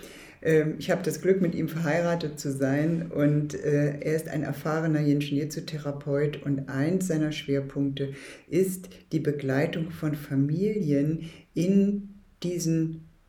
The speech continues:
Übergangs-, Loslösungsprozessen des Sterbens. Also wie schon von mir gesagt, ein sehr individueller Prozess und die Forscherin, äh,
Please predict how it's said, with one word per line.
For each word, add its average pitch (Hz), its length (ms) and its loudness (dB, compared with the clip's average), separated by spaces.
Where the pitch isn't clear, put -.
Übergangs-, 165 840 2
Loslösungsprozessen 151 2000 0
des 135 160 -2
Sterbens. - 800 -8
Also 139 360 -2
wie 160 120 -6
schon 165 240 -2
von 151 200 0
mir 143 180 4
gesagt, 139 580 0
ein 139 160 0
sehr 151 340 0
individueller 160 1160 0
Prozess 135 840 -6
und 170 560 2
die 170 400 2
Forscherin, 165 960 2
äh, 160 340 0